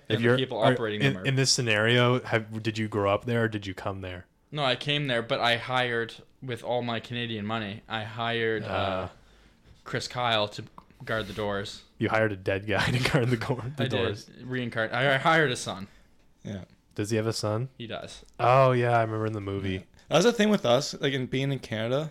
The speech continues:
Speaker 3: in, in an apocalypse, like, in the winters, we probably couldn't survive in the winters during an apocalypse.
Speaker 2: No, if there's, like, no
Speaker 1: No,
Speaker 2: heat and
Speaker 1: it's
Speaker 3: So we have
Speaker 2: stuff,
Speaker 3: to get out of here. We
Speaker 2: yeah.
Speaker 3: have to, you know, go down south to, like, Florida or Georgia.
Speaker 1: I would go down south.
Speaker 3: Yeah,
Speaker 2: I would
Speaker 3: I
Speaker 2: go,
Speaker 3: would
Speaker 2: like,
Speaker 3: too.
Speaker 2: Florida.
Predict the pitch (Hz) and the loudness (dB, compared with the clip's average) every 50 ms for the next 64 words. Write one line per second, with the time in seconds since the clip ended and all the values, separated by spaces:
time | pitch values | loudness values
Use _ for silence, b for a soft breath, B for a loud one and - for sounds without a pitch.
0 | - - - - 135 127 131 135 120 120 123 - 127 120 113 - - 104 110 117 | -10 -12 -8 -4 -4 -4 -2 -4 -4 -2 -2 -4 -4 -6 -6 -4 -2 -2 -2 -2
1 | - 151 165 160 - 147 131 160 170 202 196 139 127 127 131 170 165 143 170 202 | -2 -6 -6 -4 -4 -6 -4 0 0 2 2 2 2 0 -2 -4 -2 -2 -2 -4
2 | - - - - - 165 170 170 165 - 170 165 - 190 165 151 156 165 165 151 | -6 -8 -14 -8 -6 -4 -4 -4 -4 -6 -8 -8 -6 -4 -2 -2 0 0 -2 -2
3 | 135 113 110 110 104 - 113 - - - - - - - - 117 110 110 107 104 | -4 -4 -4 -6 -8 -8 -10 -12 -12 -12 -14 -14 -16 -12 -10 -8 -8 -8 -10 -10
4 | - - - - - 139 131 127 123 123 127 - - 135 123 139 117 120 123 117 | -10 -10 -10 -10 -6 -4 -2 0 2 2 2 2 0 0 0 0 0 0 0 0
5 | 117 117 113 117 110 104 - 147 147 151 156 156 156 160 143 131 135 143 135 120 | 0 -2 -2 -2 -2 0 4 6 8 8 8 6 6 8 8 8 8 8 8 6
6 | 113 117 - - - - - 110 127 127 117 127 127 123 120 117 104 - - 120 | 4 4 2 2 -2 -4 -2 0 -2 0 2 4 4 4 4 2 2 2 2 2
7 | 120 113 - - 107 101 - - - 113 110 113 113 104 101 95 90 - - 101 | 0 0 0 -4 -6 -8 -6 -4 -2 0 0 2 2 0 -2 -2 -4 -6 -4 -4
8 | 101 104 98 107 98 90 - - 131 175 233 208 160 117 101 98 95 92 92 92 | -2 -4 -4 -6 -6 -4 -2 0 2 2 2 2 2 2 2 2 2 0 -2 -4
9 | - - 98 92 92 127 127 - - 98 - 139 156 175 185 170 - 123 120 139 | -6 -4 -2 0 2 2 4 4 4 6 8 8 8 8 6 4 2 0 0 2
10 | 139 139 127 120 110 | 2 2 2 2 0